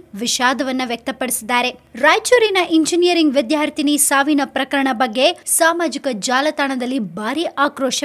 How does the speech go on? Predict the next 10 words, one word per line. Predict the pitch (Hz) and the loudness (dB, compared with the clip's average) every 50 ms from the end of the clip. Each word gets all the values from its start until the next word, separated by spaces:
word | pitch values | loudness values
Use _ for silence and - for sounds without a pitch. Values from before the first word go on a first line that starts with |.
| 254 | -4
ವ್ಯಕ್ತವಾಗ್ತಿದೆ. | 269 262 - - 277 277 269 262 - 285 269 262 247 - - _ - 277 | -4 -4 -2 0 0 0 0 0 -2 -2 -2 -2 -2 -4 -12 _ -2 -2
ಮುಖ್ಯಮಂತ್ರಿ | 320 349 494 494 480 440 381 392 403 | 2 2 2 2 2 -2 0 0 0
ಎಚ್ | - - - 370 | 0 0 0 0
ಡಿ | 349 330 - - | -2 -2 -2 -6
ಕುಮಾರಸ್ವಾಮಿ | 240 226 247 302 381 392 - - 349 330 302 311 311 294 | -6 -2 -2 -2 0 0 -2 0 2 2 4 4 4 2
ಅವರು | 302 294 269 320 359 349 _ | 2 2 0 -2 -4 -6 _
ಈ | 277 294 302 220 262 | -2 -2 -2 -2 -4
ಬಗ್ಗೆ | 247 214 220 269 269 277 | -4 -4 -4 -6 -4 -4
ಟ್ವೀಟ್ | 269 262 277 262 - - | -4 -6 -6 -4 -2 -2
ಮಾಡಿದ್ದಾರೆ. | 262 254 254 233 233 262 262 262 | 0 0 0 0 2 2 2 2